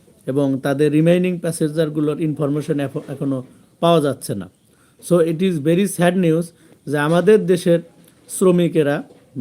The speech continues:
ভাই বোনেরা বা এই ভাইয়েরা, ওনারা লিবিয়াতে চাকরি করতে গিয়েছেন তাদের জীবিকা অর্জনের জন্য। আর সেখান থেকে তারা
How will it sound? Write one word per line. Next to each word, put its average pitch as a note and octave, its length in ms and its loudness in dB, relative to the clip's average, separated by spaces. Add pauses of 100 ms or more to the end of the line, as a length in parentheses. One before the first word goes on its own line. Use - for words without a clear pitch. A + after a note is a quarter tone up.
ভাই C3+ 260 0
বোনেরা D3 440 0 (600)
বা C3+ 200 -2
এই D3 180 0
ভাইয়েরা, C#3+ 400 0 (560)
ওনারা D#3 340 2
লিবিয়াতে G#3+ 600 2
চাকরি F3+ 320 -4
করতে C#3+ 320 -4
গিয়েছেন A2+ 420 -6 (520)
তাদের D3 260 2
জীবিকা E3 340 0
অর্জনের A#2+ 460 -2
জন্য। G2+ 180 -10 (560)
আর A#2+ 100 -6
সেখান F#3 400 0
থেকে F#3+ 180 0
তারা E3+ 320 -2